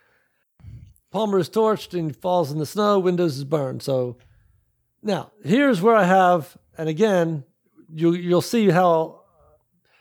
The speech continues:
and then you can tell me how you structured this. So I have this as a midpoint false victory. They think they have eliminated the threat. When they do this blood test and Palmer and Windows are done,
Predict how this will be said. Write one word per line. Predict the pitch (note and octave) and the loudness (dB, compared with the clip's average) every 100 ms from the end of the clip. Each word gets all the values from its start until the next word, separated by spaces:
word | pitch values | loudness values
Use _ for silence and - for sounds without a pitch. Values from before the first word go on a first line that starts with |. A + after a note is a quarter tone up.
| _ | _
and | - D#3 | -4 0
then | D#3 | 0
you | F3 | -2
can | E3+ D#3 | -2 -2
tell | F3+ D#3+ | 0 0
me | D#3 | 0
how | D#3 | 0
you | D3+ D#3+ D#3 D#3+ _ _ _ _ _ _ _ _ _ | 0 -2 -6 -8 _ _ _ _ _ _ _ _ _
structured | - F3 D3 C3 A#2+ | -8 -6 -4 -6 -8
this. | A#2+ - _ _ _ - - - _ _ | -10 -12 _ _ _ -20 -20 -20 _ _
So | A3 | 0
I | A3+ | 2
have | B3+ | 2
this | G#3+ E3 | 0 -6
as | F3+ A3 F3+ | -2 0 0
a | F3+ | 0
midpoint | A3 G#3 F#3+ A3 E3 | 0 0 0 -2 0
false | G#3 F#3+ - | 0 0 -2
victory. | G3+ F3 E3 | -4 -4 -2
They | E3+ | -2
think | - A#3 F3+ | 0 -2 0
they | F#3+ | -2
have | E3+ | 0
eliminated | F3 F#3+ F#3 F3 D#3 | 0 0 2 0 -2
the | C3 | -8
threat. | - C#3 C#3+ | -6 -6 -2
When | E3+ | 2
they | A#3+ A#3 | 2 0
do | E3+ A#3+ G3+ | -2 -2 -2
this | E3+ | -6
blood | - G3 D#3 | -4 -4 -4
test | B2+ - - _ _ _ _ | -10 -18 -20 _ _ _ _
and | C#3+ C#3 | -10 -2
Palmer | G#3 G#3+ G#3+ | 0 2 2
and | G3 | 2
Windows | G3 G3 F3 | 2 2 0
are | E3+ D3 - - | -2 -6 -12 -6
done, | F#3+ E3 C3 | -4 -2 -6